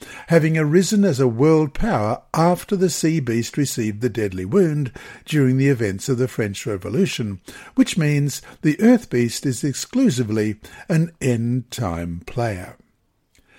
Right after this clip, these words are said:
In The Great Controversy, page four hundred and forty, we read, "What nation of the New World was in seventeen ninety-eight rising into power, giving promise of strength and greatness, and attracting the attention of the world?"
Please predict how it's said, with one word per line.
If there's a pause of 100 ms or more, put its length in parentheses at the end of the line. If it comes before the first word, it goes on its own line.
(520)
In
The
Great
Controversy,
page
four
hundred
and
forty,
we
read, (260)
"What
nation
of
the
New
World
was
in
seventeen
ninety-eight
rising
into
power, (360)
giving
promise
of
strength
and
greatness,
and
attracting
the
attention
of
the
world?"